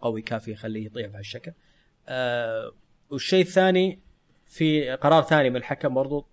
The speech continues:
ضربة جزاء ما حسبت لنيجيريا لما روخو، آه، جاي يخلص الكرة براسه، ولما ضربت في راسه جات في يده.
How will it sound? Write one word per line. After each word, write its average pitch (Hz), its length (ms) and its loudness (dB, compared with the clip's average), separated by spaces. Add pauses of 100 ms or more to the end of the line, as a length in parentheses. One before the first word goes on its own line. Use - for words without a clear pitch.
(360)
ضربة 143 200 4
جزاء 139 440 0
ما 147 220 2
حسبت 110 460 -8 (420)
لنيجيريا 110 580 -6
لما 117 360 -6 (600)
روخو، 131 460 4 (840)
آه، 104 280 -6
جاي 131 160 4
يخلص 135 360 0
الكرة 123 280 -2
براسه، 127 380 -2
ولما 120 220 -2
ضربت 135 240 -4
في - 80 -6
راسه 120 320 -2 (200)
جات 110 160 -6
في 107 100 -10
يده. - 240 -14